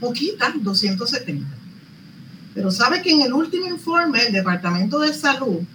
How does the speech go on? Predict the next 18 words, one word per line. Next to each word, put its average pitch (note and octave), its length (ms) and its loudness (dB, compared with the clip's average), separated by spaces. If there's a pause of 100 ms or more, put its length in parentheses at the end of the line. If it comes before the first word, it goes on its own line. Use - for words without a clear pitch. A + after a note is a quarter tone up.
(180)
y G#3 80 0
este C#4 260 2
es B3+ 140 0
uno A#3+ 160 0
de B3 80 4
los C4 120 4
ejemplos C4 280 2
que G#3 140 0
yo F#3 120 2
doy A3+ 220 4
a A#3 80 2
los A#3 140 -2
estudiantes, G3+ 640 0
les E3 120 -6
digo, F3 220 0 (540)
treinta A#3 300 0
y G#3+ 40 -6
tres C4 200 2